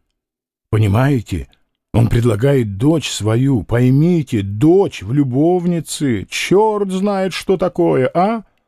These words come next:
Тот, понятно, возмутился, накинулся на мужика, ругается. Но мужик резонно говорит ему: "Ваше благородие, что она мне по нынешним дням? Лишнее совсем. А у меня, говорит, трое мальчишек,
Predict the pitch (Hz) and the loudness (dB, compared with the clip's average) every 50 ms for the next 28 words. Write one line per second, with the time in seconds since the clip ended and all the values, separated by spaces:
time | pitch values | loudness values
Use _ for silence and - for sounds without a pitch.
0 | _ _ _ _ _ _ _ - 131 139 127 - 131 135 135 135 127 110 107 127 | _ _ _ _ _ _ _ 0 0 0 2 2 2 2 2 2 0 0 -2 -2
1 | 117 120 110 110 113 104 - - 123 151 175 196 202 - - 143 123 117 101 - | -2 0 0 0 -2 -2 -2 -2 0 2 2 2 0 0 0 0 0 0 -2 -2
2 | - 107 147 170 190 202 190 - 196 190 190 190 180 175 185 - - 185 180 175 | -2 -2 0 0 0 -2 -2 -2 -2 0 0 0 0 -2 -2 -2 -2 -2 0 0
3 | 165 151 127 120 120 110 135 156 185 196 202 196 190 180 - - - 170 165 156 | 0 0 0 -2 0 0 0 0 0 -2 -2 -2 -2 -2 -4 -6 -6 -4 -4 -4
4 | 143 - - - _ _ _ _ _ _ _ - - 104 120 123 127 143 190 233 | -4 -6 -10 -14 _ _ _ _ _ _ _ -2 0 2 2 2 2 2 0 0
5 | 214 - - 185 190 151 127 147 180 202 202 190 190 185 175 160 170 160 160 156 | 0 0 0 0 2 2 2 0 0 2 2 0 0 0 0 0 0 0 0 0
6 | 160 160 147 - 120 113 110 104 104 113 143 180 220 240 247 - - 240 214 226 | 0 -2 -2 -2 -2 0 0 0 0 0 0 0 0 -2 -2 -4 -4 -4 -2 -2
7 | 240 233 214 220 220 220 226 226 208 156 120 113 90 85 78 65 64 - _ _ | -2 -2 -2 -2 0 0 0 0 0 0 -2 -4 -4 -4 -6 -8 -12 -14 _ _
8 | _ _ - - - - 311 302 294 247 226 202 180 170 160 151 147 143 139 127 | _ _ -14 -10 -4 -2 0 2 2 2 2 0 0 0 0 0 2 2 2 2
9 | 110 104 95 85 - 139 139 143 139 131 127 117 - - 123 127 123 117 123 131 | 0 -2 -4 -4 -2 2 2 4 4 2 2 0 0 0 0 2 2 2 2 2
10 | 131 123 110 95 82 87 - _ _ _ _ _ _ _ - - 90 110 139 170 | 2 0 -2 -4 -6 -10 -14 _ _ _ _ _ _ _ -6 -2 0 2 2 2
11 | 190 196 185 - - 180 180 160 - 180 180 - - - - 185 185 175 165 147 | 2 0 -2 -2 -2 -2 -2 0 -2 -2 -2 -2 -6 -4 -2 -2 0 0 -2 -4
12 | 120 110 - _ _ _ _ _ _ _ - 104 120 123 131 135 143 151 170 190 | -6 -8 -10 _ _ _ _ _ _ _ -2 0 2 2 4 4 2 2 0 0
13 | 190 185 175 175 180 175 165 - _ - 151 160 180 190 190 196 190 196 190 185 | -2 -2 0 0 0 0 0 -2 _ -2 0 0 2 2 2 2 2 2 0 0
14 | - - - - 170 160 147 139 - 139 131 131 _ | -4 -6 -6 -4 -2 -2 -2 -2 -2 -4 -4 -4 _